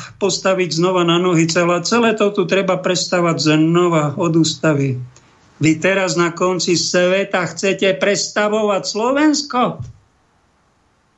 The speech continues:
Ratujte si svoje rodiny, svoje duše,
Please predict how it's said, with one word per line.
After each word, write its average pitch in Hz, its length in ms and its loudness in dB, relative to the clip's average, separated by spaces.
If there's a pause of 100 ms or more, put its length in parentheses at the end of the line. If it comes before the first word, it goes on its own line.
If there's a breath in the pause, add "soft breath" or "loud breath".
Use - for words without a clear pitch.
(2250)
Ratujte 247 800 0
si 226 160 -4
svoje 214 400 0
rodiny, 220 400 2
svoje 208 400 2
duše, 190 640 -2